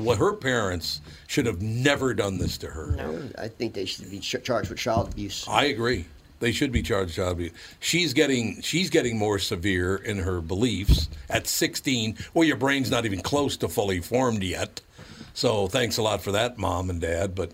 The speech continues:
Speaker 1: we gotta take a break. We'll be right back. But I, I feel really bad for her. Greta Thunberg, I feel sorry for her because she's got a tough road to hoe in the future, man. Not good. We'll be right back. Another great special guest up next with the family.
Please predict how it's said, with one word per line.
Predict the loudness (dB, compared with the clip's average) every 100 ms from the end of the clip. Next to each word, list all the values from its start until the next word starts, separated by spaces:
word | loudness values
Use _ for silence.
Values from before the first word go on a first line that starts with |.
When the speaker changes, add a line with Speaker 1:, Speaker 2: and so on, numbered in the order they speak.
| -14 -20 -20 -20 -18 -20 -2
Speaker 1:
we | 2
gotta | 4 4
take | 4 2
a |
break. | 2 0 0
We'll | 0
be | 0
right | 2 0 0
back. | -2 0
But | 2
I, | 2 2
I | 2
feel | 2 2
really | 4 2 2
bad | 2 2 0
for | -2 -4
her. | -2 -2 -4 -12 -4
Greta | 0 0
Thunberg, | 0 0 0 2 0 0
I | -2
feel | 0 -2
sorry | -2 0 -2 -2
for | -4
her | -4
because | -4 -4 -4 -4 -10 -20 -20 -16
she's | -6 -4 2
got | 2 2
a | 0 -4
tough | -2 -2 -2 -2
road | 0 2
to | 0
hoe | 0 0 0
in | -4
the |
future, | -6 -8 -8 -10 -12
man. | -10 -10 -10 -12 -18 -18 -18 -18 -20 -20 -18 -6
Not | 2 4 4 0 -2
good. | 2 2 0
We'll | -2 -2
be | 0
right | 0 0 0
back. | 0 0 -2 -8 -16 -20 -20 -20 -14 -8
Another | -2 2 4 2
great | 2 2 2 -2
special | -2 0 0 2
guest | 2 2 2
up | 2 2
next | -2 -2 -2
with | -4
the | 0
family. | 2 2 0 -4